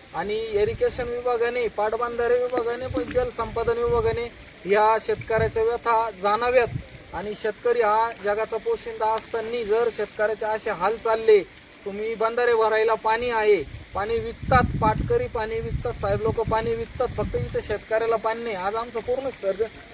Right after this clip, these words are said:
सर, कांदे जळून गेलेले. आज आम्ही फक्त आलेलो आहे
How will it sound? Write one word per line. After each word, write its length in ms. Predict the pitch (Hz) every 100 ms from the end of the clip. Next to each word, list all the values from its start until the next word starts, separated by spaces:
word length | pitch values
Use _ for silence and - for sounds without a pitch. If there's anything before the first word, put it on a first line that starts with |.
| -
सर, 120 | 214
कांदे 320 | 220 202 214
जळून 300 | 214 220 233
गेलेले. 420 | 226 233 214 196 165
आज 200 | 170 196
आम्ही 220 | 214 214
फक्त 260 | 185 -
आलेलो 360 | 226 196 214 220
आहे 500 | 196 185 220 -